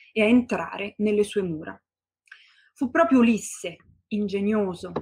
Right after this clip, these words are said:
astuto, a suggerire lo stratagemma del cavallo di Troia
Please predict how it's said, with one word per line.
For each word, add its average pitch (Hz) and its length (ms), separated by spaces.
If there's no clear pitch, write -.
astuto, - 960
a 240 60
suggerire 214 760
lo 202 100
stratagemma 190 760
del 175 200
cavallo 196 440
di 214 140
Troia 180 500